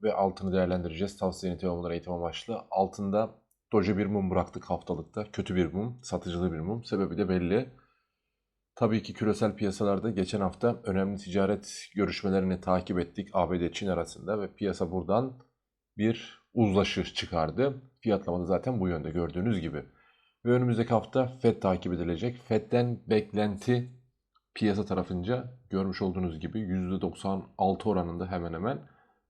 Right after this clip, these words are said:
pas geçmesi yönünde. Yani bir değişikliğe gitmemesi yönünde. Bu da güçlü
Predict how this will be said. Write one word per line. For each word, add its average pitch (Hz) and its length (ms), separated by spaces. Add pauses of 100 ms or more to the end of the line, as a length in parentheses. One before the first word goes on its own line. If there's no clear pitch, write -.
(120)
pas - 260
geçmesi 85 420
yönünde. 80 260
Yani 90 200
bir 90 120
değişikliğe 90 480
gitmemesi 87 760
yönünde. 78 480 (880)
Bu 131 80
da 123 320
güçlü 113 720